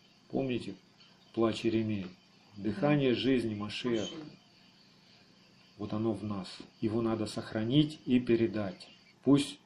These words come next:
Speaker 1: не останавливается вот эта связь. От Авраама до книги Откровений, двадцать первой главы, нам нужно передавать эту эстафету.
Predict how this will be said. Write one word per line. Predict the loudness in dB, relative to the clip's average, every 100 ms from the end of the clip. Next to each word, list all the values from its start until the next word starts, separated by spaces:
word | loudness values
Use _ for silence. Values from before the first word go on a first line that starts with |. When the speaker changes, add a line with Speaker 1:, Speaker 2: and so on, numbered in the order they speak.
| _ _ _ _
Speaker 1:
не | 2 10
останавливается | 10 10 6 8 10 10 10 8 8 6
вот | 6
эта | 6 4
связь. | -2 0 0 0 -8 -16 -16 -16 -20 -20 -14 -6
От | 0 2
Авраама | 4 6 8 6 4 0 -10 -20 -20 _ _
до | 2 8 12 12 12 8 0
книги | 2 6 8
Откровений, | 6 6 4 8 10 10 8 2 -2 -14 -20 -20 -20 -20 -20 _ -12 -12 -14 -16 -14 -6
двадцать | 6 8 8 4 6
первой | 8 10 10
главы, | 8 8 12 12 12 12 0 -16 -18 -18 -6
нам | 4 6 6 4
нужно | 8 12 12 12
передавать | 6 8 8 8 8 8 8
эту | 4 2
эстафету. | -2 -2 -4 0 -2 -2 -8